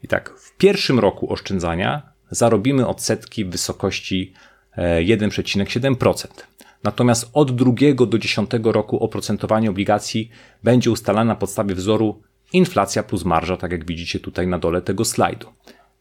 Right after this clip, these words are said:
Pierwszy element tego wzoru to jest najświeższy, dostępny w momencie ustalania oprocentowania roczny wskaźnik cen towarów i usług konsumpcyjnych publikowany przez gus, no, czyli zwany potocznie inflacją. Natomiast marża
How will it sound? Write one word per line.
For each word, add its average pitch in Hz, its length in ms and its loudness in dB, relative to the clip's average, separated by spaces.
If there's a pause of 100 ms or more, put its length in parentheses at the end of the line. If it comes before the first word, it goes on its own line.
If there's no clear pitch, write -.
(220)
Pierwszy - 440 2
element 90 400 0
tego 95 220 -2
wzoru 95 520 2 (280)
to - 80 -2
jest - 360 -4
najświeższy, 131 920 0 (140)
dostępny 107 840 -2
w - 100 -10
momencie 98 420 0
ustalania 98 560 0
oprocentowania 98 840 -2 (260)
roczny 123 540 2
wskaźnik 98 440 -2
cen 95 220 -2
towarów 92 380 2
i 87 60 0
usług 87 240 -4
konsumpcyjnych 87 640 -4
publikowany 110 580 2
przez 101 240 -2
gus, 92 320 0
no, 82 60 -10
czyli 135 320 -8
zwany 101 420 0 (140)
potocznie 107 440 0
inflacją. 104 480 0 (520)
Natomiast 127 360 -2
marża 135 520 2